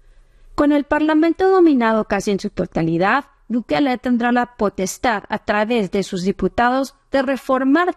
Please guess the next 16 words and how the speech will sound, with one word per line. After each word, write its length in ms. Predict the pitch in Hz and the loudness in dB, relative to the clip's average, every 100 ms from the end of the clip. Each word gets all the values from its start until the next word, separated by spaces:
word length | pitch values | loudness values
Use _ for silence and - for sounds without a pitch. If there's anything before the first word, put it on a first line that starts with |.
| _ | _
todas 340 | 370 392 440 | -2 0 0
las 240 | 330 254 - | 0 -2 -2
veces 380 | 220 202 185 - | -4 -2 -6 -6
que 160 | 175 | -8
quiera 420 | - 233 240 262 - _ | -2 0 0 -2 -6 _
la 140 | 233 | -4
Constitución 800 | - 202 196 196 - 175 - 202 | -2 -4 -4 -6 -6 -8 -2 -2
política, 720 | - 214 196 202 180 - 147 - - - - - | 0 -2 -2 -2 -4 -4 -8 -14 -20 -20 -20 -4
como 220 | 277 285 | 0 0
si 80 | - | -2
se 180 | - 262 | -4 -2
tratara 460 | 262 254 285 302 | -2 -2 -2 -2
de 100 | 302 | 0
una 160 | 294 277 | 0 2
norma 460 | 247 247 233 233 | 2 2 0 0
secundaria. 680 | 226 202 - 165 151 - - | -2 -6 -4 -4 -6 -8 -18